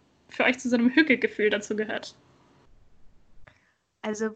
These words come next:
Speaker 2: du hast ja auch gesagt, dass du das immer wieder anpasst und es ja auch gar nicht jetzt speziell für die Jahreszeit sein muss. Aber ich
Speaker 1: Nee.
Speaker 2: würde jetzt sagen, wenn wir jetzt aktuell das Wetter, also hier in,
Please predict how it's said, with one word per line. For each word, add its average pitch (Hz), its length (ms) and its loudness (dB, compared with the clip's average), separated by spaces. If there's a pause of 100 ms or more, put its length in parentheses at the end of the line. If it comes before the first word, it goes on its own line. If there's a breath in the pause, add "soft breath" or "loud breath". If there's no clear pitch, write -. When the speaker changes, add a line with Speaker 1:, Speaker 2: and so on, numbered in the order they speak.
(120)
Speaker 2:
du 220 100 0
hast 240 200 2
ja 214 140 4
auch 220 60 -8
gesagt, 214 420 2
dass 214 160 0
du 214 80 -6
das 208 200 0
immer 208 300 4
wieder 196 240 4
anpasst 269 540 4
und 220 160 2
es 214 160 -6
ja 196 420 6
auch 190 220 2
gar 185 200 4
nicht 196 240 -2
jetzt - 320 -8
speziell 196 520 2
für 277 160 -6
die 233 120 -6
Jahreszeit 220 840 0 (160)
sein 208 300 4
muss. 370 420 0 (320)
Aber 226 380 4
ich - 180 -8
Speaker 1:
Nee. 277 200 12
Speaker 2:
würde 269 100 6
jetzt 240 320 -10
sagen, 214 360 4
wenn 190 220 0
wir 180 120 -2
jetzt 175 320 -2
aktuell - 340 -2
das 185 240 -2
Wetter, 233 220 4
also 185 220 0
hier 208 480 4
in, 180 360 0